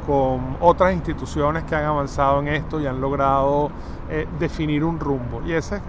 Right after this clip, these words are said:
ese es parte del, del camino que hay que transitar. No todas las instituciones educativas son iguales. Por ejemplo, hablábamos de ucap Guayana, o sea, nuestros campus son distintos, nuestros problemas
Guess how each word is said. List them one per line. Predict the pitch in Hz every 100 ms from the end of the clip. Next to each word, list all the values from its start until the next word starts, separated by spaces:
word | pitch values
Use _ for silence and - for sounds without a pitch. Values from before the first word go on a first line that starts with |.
| 156
ese | 143 175
es | 160
parte | 185 151 147 170
del, | 165 156 131 117 120 -
del | 160 151
camino | 151 147 147 165
que | 165
hay |
que | 151 160
transitar. | 175 143 135 135 120 131
No | 147 151
todas | 156 175 180
las | 180
instituciones | 165 147 127 135 156
educativas | 160 139 127 127
son | 139 135
iguales. | 135 185 180 185 - - - -
Por | 135
ejemplo, | 139 143 160 156 135
hablábamos | 135 135 139 165
de | 165
ucap | - 139
Guayana, | 131 131 170 165 135 123 123 -
o |
sea, | - 127
nuestros | 131 143 135 143 127
campus | 151 139 170
son | 170 156
distintos, | 156 - - 233 214 185 208 180
nuestros | 151 139 143 139
problemas | - 139 139 147 160